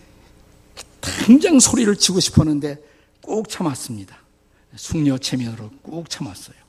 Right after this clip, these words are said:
그리고 잠시 후에 자, 이제 공항 어나운스먼트가 자기 비행기가 이제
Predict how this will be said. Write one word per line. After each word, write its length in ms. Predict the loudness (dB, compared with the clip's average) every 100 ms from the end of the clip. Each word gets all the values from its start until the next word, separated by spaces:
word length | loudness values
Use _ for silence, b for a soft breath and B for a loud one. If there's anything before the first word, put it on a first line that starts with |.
| _ _ _ _ _ _ b b b b
그리고 220 | 2 0
잠시 380 | 0 0 0 -2
후에 420 | -2 -4 -8 -16 b b b _ -10
자, 320 | -8 -8 -14 _ -8
이제 200 | -4 -2
공항 520 | 2 2 2 0 -4 b b b
어나운스먼트가 920 | -2 2 2 0 -2 -4 -4 -6 -8 -10 _ b b -10
자기 400 | -4 -2 0 -2
비행기가 600 | 0 0 0 -4 -8 -12
이제 280 | -12 -12